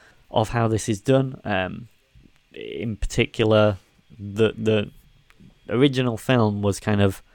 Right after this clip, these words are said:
ambiguous about whether the alien was male or female and where it came from, and Aliens kind of expands on this with the kind of monstrous feminine, where it's an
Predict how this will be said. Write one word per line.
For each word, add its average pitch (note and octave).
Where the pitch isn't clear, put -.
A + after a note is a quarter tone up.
ambiguous G#2
about G2+
whether G#2+
the G2+
alien G2+
was G#2
male G#2
or F#2+
female A#2
and G2+
where F#2+
it -
came G#2
from, G#2
and A2
Aliens G#2
kind G#2
of G#2
expands G#2+
on G#2+
this A2
with G#2
the G#2+
kind G2
of F#2+
monstrous G2
feminine, G#2+
where G#2
it's -
an G2+